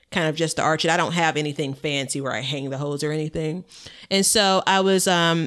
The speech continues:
out and I had watered something, and then I kind of stuck the hose in, and my uncle had come over for something. And we were, um, on the front porch talking.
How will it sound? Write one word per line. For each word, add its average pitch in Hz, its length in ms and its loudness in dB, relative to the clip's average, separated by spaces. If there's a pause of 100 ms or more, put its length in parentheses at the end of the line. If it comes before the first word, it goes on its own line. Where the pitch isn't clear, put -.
(120)
out 180 300 2
and 170 140 4
I 160 280 4
had 147 160 0
watered 208 340 2
something, 214 520 2
and 170 100 4
then 151 120 0
I 156 40 0
kind 175 180 0
of 151 60 -2
stuck - 240 -2
the 190 100 0
hose 180 320 2
in, 156 500 2 (380)
and 165 300 4
my 165 100 2
uncle 277 240 4
had 190 140 0
come 202 120 2
over 165 220 2
for 151 160 0
something. 190 600 0 (800)
And 185 200 4
we 226 140 6
were, 208 160 2
um, 175 320 4
on 180 140 4
the 170 80 2
front - 240 -2
porch 175 320 -2
talking. 160 640 2